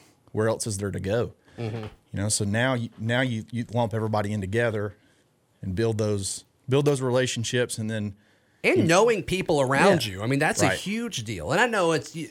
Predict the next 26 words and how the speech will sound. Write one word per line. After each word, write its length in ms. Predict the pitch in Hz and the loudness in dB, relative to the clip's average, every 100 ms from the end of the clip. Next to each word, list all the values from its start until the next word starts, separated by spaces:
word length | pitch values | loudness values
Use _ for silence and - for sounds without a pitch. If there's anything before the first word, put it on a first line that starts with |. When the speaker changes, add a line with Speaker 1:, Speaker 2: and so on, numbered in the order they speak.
| - | -8
Speaker 2:
you're 240 | 180 180 | 0 2
limited 500 | 160 160 160 147 147 135 | 2 2 0 0 0 -2
with 100 | 120 | -4
so 320 | - 160 151 | -2 0 0
many 220 | 147 139 | 0 -2
guys. 160 | 127 131 | -2 0
I 40 | |
mean, 120 | 147 | 0
these 220 | 139 127 - | -2 -4 0
football 340 | 135 127 117 | -2 0 -2
teams 220 | 135 113 | -2 -4
are 80 | 107 | -4
so 300 | - 156 120 | -2 0 0
big. 360 | - 127 113 104 | 0 -2 -2 -2
You 40 | |
Speaker 1:
Right. 60 | 95 | 0
Speaker 2:
can't 140 | 160 120 | 0 0
be 80 | 131 | -4
best 240 | 123 - | -6 -6
friends 240 | 147 139 | -4 -4
with 80 | 117 | -2
all 240 | 123 139 117 | 0 0 -2
of 80 | |
the 80 | 98 | -10
folks, 420 | - 147 110 - | -2 -2 -2 -6
but 260 | - 113 | -8 -6